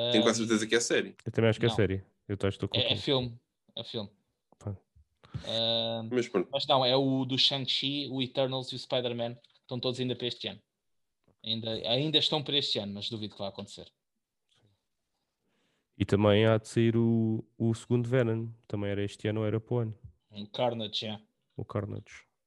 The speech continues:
Speaker 1: Uhum.
Speaker 3: Que também
Speaker 1: Era este ano
Speaker 3: supostamente
Speaker 1: já.
Speaker 3: Que também supostamente ia ligar algumas coisas ao, ao
Speaker 2: Isso eu não sei.
Speaker 3: ao multiverso, com
Speaker 2: Sim, sim, sim, sim.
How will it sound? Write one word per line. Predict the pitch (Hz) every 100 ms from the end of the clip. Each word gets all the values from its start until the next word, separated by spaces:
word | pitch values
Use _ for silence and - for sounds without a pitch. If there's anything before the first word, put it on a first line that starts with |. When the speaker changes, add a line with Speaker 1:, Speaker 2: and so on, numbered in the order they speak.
| _ _ -
Speaker 1:
Uhum. | 120 117 123 - _ _ _ _
Speaker 3:
Que | -
também | 104 107
Speaker 1:
Era | 107 151
este | 139 110
ano | 117 123 113
Speaker 3:
supostamente | -
Speaker 1:
já. | _ _ _ - -
Speaker 3:
Que | 120
também | - 113 117
supostamente | - 113 - 117 117 127
ia | 123
ligar | 120 123 123 127
algumas | 120 123 120
coisas | - 123 120 127 127
ao, | 127 123 123 127 127 _ _ _ _ _ _ _
ao | 110 104
Speaker 2:
Isso | 101 98
eu |
não | 101
sei. | 107 98 - - _ - - _ _ _ _ _ _ - _ _ _ _ _ _ _ _ _ _ _ - - _ _ -
Speaker 3:
ao | 98
multiverso, | 98 95 101 104 151 - - - _ _ _
com | - 98 98 98 104 _
Speaker 2:
Sim, | 131
sim, | 127 135
sim, | 139
sim. | 135